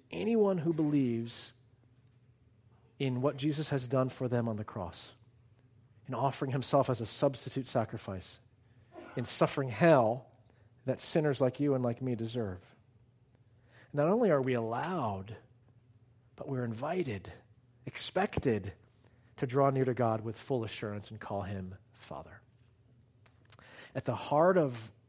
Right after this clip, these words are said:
what it means to be rescued from sin and death are these promises, these benefits. I don't have them up for you, but just a, a sampling of, of, uh,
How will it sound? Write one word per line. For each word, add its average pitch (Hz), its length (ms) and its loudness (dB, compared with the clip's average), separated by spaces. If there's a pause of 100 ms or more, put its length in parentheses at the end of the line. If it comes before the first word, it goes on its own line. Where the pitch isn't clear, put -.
what 151 220 -2
it 139 80 -2
means 139 260 -4
to - 80 -10
be 127 100 -4
rescued 127 580 -2
from 127 180 -6
sin 135 260 -4
and 123 120 -2
death 123 520 0 (640)
are 127 180 -2
these 135 800 0 (180)
promises, 139 680 0
these 120 200 -2
benefits. 131 560 0
I - 20 -2
don't 123 140 -2
have 139 160 2
them 127 160 2
up 139 100 -4
for - 160 -8
you, 107 140 -2
but 107 180 -8 (340)
just - 200 -4
a, 127 160 0
a 127 180 -4
sampling 127 720 0 (560)
of, 123 560 0
of, 113 260 -6 (220)
uh, 101 220 -6